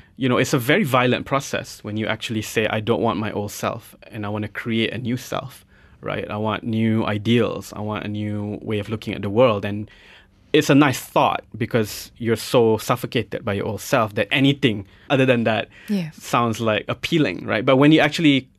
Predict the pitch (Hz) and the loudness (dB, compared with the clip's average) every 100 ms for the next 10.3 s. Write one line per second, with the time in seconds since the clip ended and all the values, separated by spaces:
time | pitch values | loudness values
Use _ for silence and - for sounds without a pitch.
0 | _ _ - - - 131 127 123 127 123 | _ _ -14 -4 2 2 2 2 2 -2
1 | 107 123 127 110 113 104 - 151 - - | -2 -2 -2 -4 -4 -6 -4 -4 -4 -12
2 | - - 196 175 - - 120 120 123 123 | -14 -8 -8 -8 -10 -2 2 4 6 4
3 | 120 113 - - 143 110 110 113 - - | 2 0 -6 -2 0 2 4 2 0 -2
4 | 113 - - _ 120 113 117 113 107 - | -2 -4 -20 _ -4 -2 -2 -2 -4 -4
5 | 160 - - 113 98 104 104 107 92 101 | -4 -4 -2 -2 0 -2 0 -2 -2 -4
6 | 95 101 - - - - 92 110 120 - | -4 -8 -10 -10 -10 -10 -10 -8 -6 -6
7 | 113 165 139 117 113 113 107 110 107 110 | -4 -2 -2 0 0 2 2 0 0 0
8 | 104 104 - 107 104 110 131 - 85 80 | -2 -6 -4 -4 -2 -2 -2 -4 -8 -8
9 | - 95 92 107 123 - 110 104 104 104 | -10 -8 -8 -8 -6 -4 -2 -2 -2 -2
10 | 104 104 | -2 -6